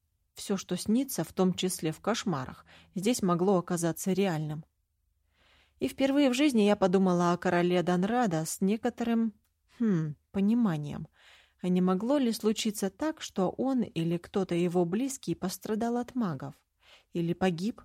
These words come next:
Ведь не на пустом месте возникло это маниакальное желание истребить каждого мага на своём пути.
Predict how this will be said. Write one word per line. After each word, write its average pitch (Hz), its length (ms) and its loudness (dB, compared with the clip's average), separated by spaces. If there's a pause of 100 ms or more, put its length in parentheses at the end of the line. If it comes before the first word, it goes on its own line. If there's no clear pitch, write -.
(540)
Ведь 170 260 -2
не 180 160 2
на 180 100 2
пустом 285 380 -2
месте 240 340 2
возникло 175 480 2
это 170 240 2
маниакальное 180 800 0
желание 190 520 0
истребить 185 480 -4
каждого 175 480 -2
мага 196 320 0
на 165 140 0
своём 185 420 -2
пути. 185 440 -6